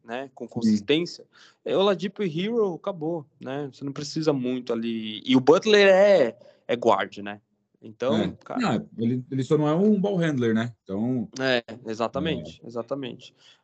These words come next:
Speaker 1: Mas é um ponto ali, porque o foda é que não tem o Smart, né,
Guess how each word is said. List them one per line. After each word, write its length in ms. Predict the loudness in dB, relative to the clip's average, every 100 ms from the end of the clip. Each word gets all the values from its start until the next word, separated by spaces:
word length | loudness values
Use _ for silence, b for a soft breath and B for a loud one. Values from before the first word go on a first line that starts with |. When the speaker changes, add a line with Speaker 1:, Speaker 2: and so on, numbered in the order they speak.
| 0
Speaker 1:
Mas 220 | 2 4
é 60 | 0
um 120 | -2
ponto 340 | -6 -6 -4
ali, 380 | -6 -6 -8 -10
porque 640 | -14 -16 -6 -2 0 0 -2
o 80 | -4
foda 600 | -8 -2 2 2 2 0
é 40 |
que 460 | -2 -8 -12 -10 -10
não 240 | -8 -8 -8
tem 240 | -8 -8
o 60 | -8
Smart, 580 | -6 -2 -2 -6 -16
né, 180 | -20 -20